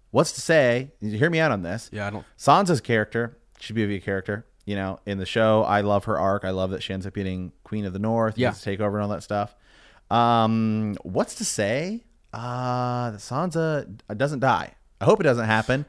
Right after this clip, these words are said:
Speaker 2: Oh, yeah.
Speaker 1: But what's to say Sansa
Speaker 2: Yeah.
Speaker 1: doesn't die? And then it's actually Arya who ends up becoming Queen of the North.
Speaker 2: Uh-huh.
Speaker 1: And then Arya's not the younger, more beautiful queen that kills Cersei
Speaker 2: Mm-hmm.
Speaker 1: 'cause she's on her list.
Speaker 2: Oh yeah,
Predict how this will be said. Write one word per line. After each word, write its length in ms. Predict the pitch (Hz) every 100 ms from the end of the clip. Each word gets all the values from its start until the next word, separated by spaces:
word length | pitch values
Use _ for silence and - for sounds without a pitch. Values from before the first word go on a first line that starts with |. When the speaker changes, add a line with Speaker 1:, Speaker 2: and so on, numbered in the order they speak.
| -
Speaker 2:
Oh, 100 | 254
yeah. 180 | 226 165
Speaker 1:
But 140 | 165
what's 220 | 165 220
to 80 | 240
say 220 | 220 202
Sansa 340 | 180 165 160 156
Speaker 2:
Yeah. 40 |
Speaker 1:
doesn't 240 | 147 131 107
die? 400 | 98 76 95 - _ _ - _
And 260 | 117 120 120
then 400 | 123 120 117 117
it's 160 | 104 131
actually 380 | 131 - 107 - -
Arya 680 | 139 190 147 101 87 92 -
who 100 | 110
ends 120 | 107
up 80 | -
becoming 360 | - 110 92
Queen 240 | - 113 110
of 80 |
the 60 | 95
North. 380 | 104 147 113 101
Speaker 2:
Uh-huh. 220 | 101 117 -
Speaker 1:
And 100 | 104
then 100 | 104 101
Arya's 480 | 110 131 127 110 95
not 240 | 104 101 101
the 80 |
younger, 480 | 95 101 110 110 107
more 180 | 98 98
beautiful 360 | 104 101 - -
queen 360 | - 107 98
that 160 | 92 -
kills 280 | - 90 87
Cersei 560 | - 95 87 - - - _
Speaker 2:
Mm-hmm. 200 | 113 107
Speaker 1:
'cause 100 | 107 -
she's 200 | 98 101
on 80 | 90
her 100 | 90
list. 480 | 101 - - - _ _ - - - _ _ -
Speaker 2:
Oh 120 | 117
yeah, 200 | 113 127